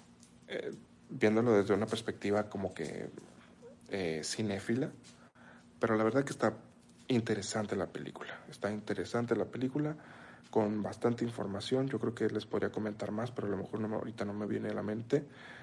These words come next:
eh, pero muy interesante, muy interesante. O sea, es literal, o sea, pon la información delante y no te vas a dar cuenta,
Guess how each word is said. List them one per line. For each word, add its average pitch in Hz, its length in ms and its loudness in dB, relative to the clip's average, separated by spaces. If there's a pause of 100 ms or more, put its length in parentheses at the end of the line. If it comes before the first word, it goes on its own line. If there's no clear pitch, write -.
(260)
eh, 95 600 2 (720)
pero - 140 4
muy 113 320 6
interesante, - 640 -2
muy 110 200 0
interesante. 95 500 -2
O - 40 -6
sea, 110 160 -8 (400)
es 104 120 2
literal, 110 520 4
o - 60 -2
sea, 95 160 0
pon 143 460 8
la 160 80 6
información 110 640 4
delante 127 640 4 (920)
y 123 80 4
no 110 140 2
te 104 100 -2
vas 92 160 -6
a - 40 -8
dar 90 140 -4
cuenta, - 300 -10